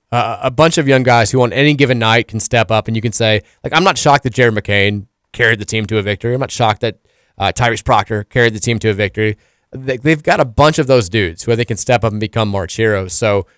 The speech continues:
I, I feel like you can see this being one of those years where Duke, like, you know, twenty fifteen, twenty ten, even two thousand one, like, a, a lot of times when Duke has won national titles in the quote-unquote modern era,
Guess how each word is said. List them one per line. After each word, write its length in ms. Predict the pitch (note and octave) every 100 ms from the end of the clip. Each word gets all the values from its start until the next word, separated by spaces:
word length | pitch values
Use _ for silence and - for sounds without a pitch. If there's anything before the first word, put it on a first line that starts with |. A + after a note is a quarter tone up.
| _ _ _ _ _ _ _ _ _ _ _ _ _ _ -
I, 80 | - _ _ -
I 80 |
feel 380 | B2 - D3+ D3+
like 360 | D#3 D#3 D3 _ _ _ _ _ _ _ _ C3
you 160 | D#3 F3
can 160 | F3
see 240 | - E3+ F3
this 240 | E3 C3
being 400 | A#2+ D3+ D3+ B2+
one 160 | C3 C#3+
of 80 |
those 240 | C3+ C3+ G#2+
years 560 | A#2+ C3 C#3+ C#3+ - - _ _ _ _
where 240 | - C3 B2
Duke, 400 | F#2 C3+ C#3 -
like, 160 | D#3
you 260 | F3 G#3 A3
know, 200 | C3 A#2 C3+ _ _
twenty 300 | - D#3 E3
fifteen, 800 | D3+ E3 - D#3 D3+ D3+ D3 C#3+ - _ _ -
twenty 300 | - C#3 D3
ten, 640 | - C#3 C#3 C#3 C#3 C#3 _ _ _ _ _ _ _ _ _ _ -
even 240 | C3 C3
two 100 | C#3
thousand 320 | C#3 C3+ C#3
one, 400 | A#2+ B2+ C3+ C3+
like, 120 | - A2+
a, 320 | - - -
a 120 | C#3
lot 240 | C3+ C#3 F#3
of 80 | -
times 340 | D3+ D#3+ C#3+
when 140 | C3
Duke 220 | A2 C3+ C3
has 100 | A#2+
won 180 | B2
national 360 | A2+ A#2 A2+ G#2
titles 460 | - A#2 A2+ A2 G2+
in 120 | G#2
the 80 | G#2+
quote-unquote 400 | A2+ G#2+ A#2 G#2
modern 340 | G#2 G2+ G2
era, 320 | A#2 A2+ G2+